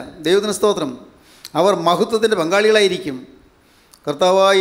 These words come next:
യേശു കുരിശിന്മേൽ കിടന്ന് കരഞ്ഞു. കർത്താവായ യേശു നോക്കുമ്പോൾ പിതാവിൻ്റെ മുഖം കാണുന്നില്ല. കർത്താവ് പാപം ചെയ്തില്ലല്ലോ, പാപം തൊട്ടില്ലല്ലോ. കർത്താവ് ഒരിക്കൽ ചോദിച്ചു, "നിങ്ങളിൽ ആരെന്നെ പാപത്തെക്കുറിച്ച് ബോധം വരുത്തും?" പാപം തൊടാത്തവൻ.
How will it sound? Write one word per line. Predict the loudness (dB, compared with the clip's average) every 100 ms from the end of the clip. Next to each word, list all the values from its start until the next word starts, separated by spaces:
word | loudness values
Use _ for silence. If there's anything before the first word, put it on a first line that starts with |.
| 2
യേശു | 0 0
കുരിശിന്മേൽ | -2 -2 -2 -4
കിടന്ന് | -2 -4 -2
കരഞ്ഞു. | -2 -2 -8 -12 -20 -20 _ _ -12
കർത്താവായ | -2 0 4 4 2
യേശു | 0 -2 -2 -2
നോക്കുമ്പോൾ | -2 -2 -2
പിതാവിൻ്റെ | 0 0 0 -2
മുഖം | -4 -2
കാണുന്നില്ല. | -2 -2 -4 -6 -10 -14 -20 _ _ _ _ _ -12
കർത്താവ് | -4 -2 0
പാപം | 0 0 2
ചെയ്തില്ലല്ലോ, | 2 2 0 -2 -4 -6 -14 -20 _ _ _ _ _ _ 0
പാപം | 2 2 0
തൊട്ടില്ലല്ലോ. | -2 0 -2 -2 -4 -8 -16 -20 _ _ _ _
കർത്താവ് | -6 0 2 2
ഒരിക്കൽ | 2 0
ചോദിച്ചു, | 0 0
"നിങ്ങളിൽ | -2 -2 0 2
ആരെന്നെ | 2 0 -2
പാപത്തെക്കുറിച്ച് | 0 0 0 -2 -4 0 0
ബോധം | 0
വരുത്തും?" | -2 -6 -10 -8 -2
പാപം | 0 0
തൊടാത്തവൻ. | -2 -2 -4 -10